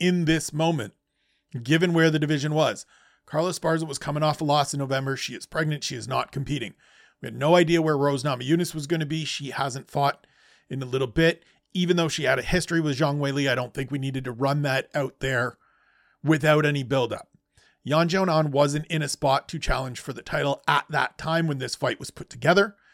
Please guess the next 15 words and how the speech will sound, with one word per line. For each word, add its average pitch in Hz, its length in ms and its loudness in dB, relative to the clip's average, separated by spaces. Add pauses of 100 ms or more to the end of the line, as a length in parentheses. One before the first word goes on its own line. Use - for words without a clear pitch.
(300)
She 131 240 -8
is 101 180 -10
now, 131 300 0
now 123 280 -6
that 117 160 -16
she 117 160 -8
has 101 360 -10 (180)
stopped - 380 -2
Jessica - 340 -8
Andrade. 113 440 -4
We 123 80 -6
will 107 100 -10
get 123 240 -4
to - 100 -18
that 123 280 -2